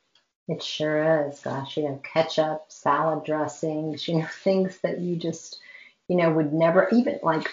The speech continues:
almond butter. I mean, they put it, the manufacturers want you to buy more of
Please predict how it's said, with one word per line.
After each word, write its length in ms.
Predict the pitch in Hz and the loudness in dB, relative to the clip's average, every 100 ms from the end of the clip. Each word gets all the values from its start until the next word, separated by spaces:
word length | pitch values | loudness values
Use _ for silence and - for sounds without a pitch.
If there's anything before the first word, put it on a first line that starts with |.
| - | -8
almond 560 | 151 147 165 165 170 160 | -4 2 4 4 0 -2
butter. 520 | 160 165 175 170 170 165 160 - | -2 -2 -2 -2 -2 -2 -2 -2
I 140 | 196 | 2
mean, 260 | 208 220 185 | 4 4 4
they 300 | 165 156 - - | 0 -2 -4 -4
put 140 | 185 165 | -2 2
it, 300 | 160 156 - - | 2 0 -4 -6
the 140 | 147 | 0
manufacturers 1120 | 151 170 269 - - 135 - 151 135 135 135 - | 2 2 0 -2 -8 -10 -8 -4 -4 -4 -6 -6
want 260 | 131 - 139 | -6 -6 -6
you 80 | |
to 120 | 131 - | -6 -4
buy 180 | 123 123 | -6 -4
more 360 | 123 120 127 | -6 -6 -4
of 100 | 127 | -6